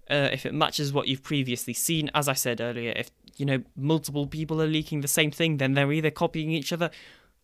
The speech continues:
or they're genuinely leaking the same thing. And, uh, I'm gonna assume that they're genuinely leaking the same thing, 'cause I don't think people would just mess around like that unless they want attention.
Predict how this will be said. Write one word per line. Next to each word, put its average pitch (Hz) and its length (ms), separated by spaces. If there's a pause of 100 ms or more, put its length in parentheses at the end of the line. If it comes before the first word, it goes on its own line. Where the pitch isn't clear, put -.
(140)
or 165 200
they're 160 140
genuinely 147 640
leaking 131 380
the - 100
same 123 260
thing. 135 320 (260)
And, 127 280
uh, 117 180 (1600)
I'm 151 180
gonna 156 240
assume 185 400
that 165 140
they're 147 100
genuinely 135 540
leaking 123 340
the 113 80
same - 200
thing, 110 260 (1200)
'cause - 180
I 120 100
don't 131 220
think - 220
people - 240
would 117 100
just - 220
mess - 180
around - 320
like - 120
that - 220 (200)
unless - 680
they - 220
want - 220
attention. - 560